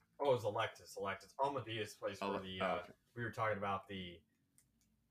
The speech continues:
Speaker 1: Athletics. Alma Diaz, or
Speaker 2: Oh.
Speaker 1: however you say it,
Speaker 2: Oh,
Speaker 1: on the
Speaker 2: okay, okay.
Speaker 1: Athletics. But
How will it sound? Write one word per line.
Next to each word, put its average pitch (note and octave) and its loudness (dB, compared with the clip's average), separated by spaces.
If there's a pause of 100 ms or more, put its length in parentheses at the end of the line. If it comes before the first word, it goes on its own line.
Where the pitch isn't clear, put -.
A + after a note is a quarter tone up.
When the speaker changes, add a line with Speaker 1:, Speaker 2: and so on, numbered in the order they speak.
(160)
Speaker 1:
Athletics. G#2 -2
Alma G#2+ -4
Diaz, G2 -6
or F#2+ -4
Speaker 2:
Oh. F#2 -6
Speaker 1:
however G#2 -2
you F2+ -8
say G2+ 0
it, G#2 2
Speaker 2:
Oh, G#2+ 8
Speaker 1:
on G2 -4
the F#2 2
Speaker 2:
okay, F2 0
okay. F2 -4
Speaker 1:
Athletics. F2 -4 (120)
But F#2+ -2